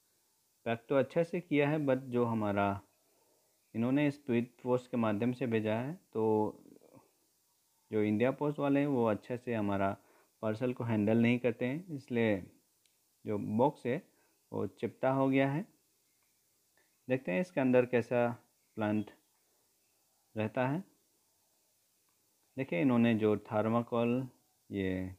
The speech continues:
थर्माकोल का पैकिंग करके साथ में, आ, न्यूज़पेपर भी इन्होंने रैप करके भेजा है। तो देखते हैं, ये देखिए, इन्होंने जो प्लास्टिक के अंदर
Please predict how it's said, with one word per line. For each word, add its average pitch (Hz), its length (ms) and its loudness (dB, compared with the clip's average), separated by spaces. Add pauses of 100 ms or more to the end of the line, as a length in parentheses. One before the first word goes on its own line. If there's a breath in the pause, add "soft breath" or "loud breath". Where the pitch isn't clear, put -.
थर्माकोल 101 440 -4
का 107 140 -8
पैकिंग 107 440 -6
करके 113 340 -6
साथ 110 220 -6 (100)
में, 110 160 -6 (600 soft breath)
आ, 95 260 -4 (920)
न्यूज़पेपर 123 540 -2
भी 120 260 0
इन्होंने 104 420 0
रैप 101 320 -2
करके 110 240 -4
भेजा 101 320 0
है। 120 180 -4 (540)
तो 107 80 -6
देखते 110 320 -2
हैं, 156 180 -4 (960)
ये 117 60 -4
देखिए, 117 320 -4
इन्होंने 98 580 0
जो 95 100 -4
प्लास्टिक 101 560 -6
के 120 100 -6
अंदर 110 300 -2